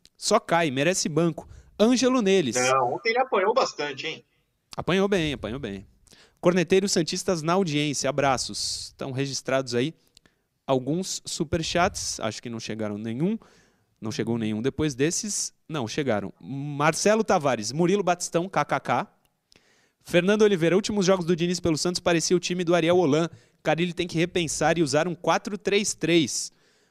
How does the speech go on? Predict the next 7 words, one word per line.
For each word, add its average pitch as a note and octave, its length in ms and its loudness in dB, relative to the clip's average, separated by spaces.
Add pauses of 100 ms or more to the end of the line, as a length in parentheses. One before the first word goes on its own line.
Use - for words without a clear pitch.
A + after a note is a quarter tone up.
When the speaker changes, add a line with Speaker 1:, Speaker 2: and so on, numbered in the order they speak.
(320)
Speaker 1:
Boa. A2 400 0 (380)
Superchats G#3 560 0
lidos. F3+ 480 -2 (140)
Notas D4+ 320 0
do A3 100 -6
jogo, D3+ 260 -4
Johnny. C3+ 340 -8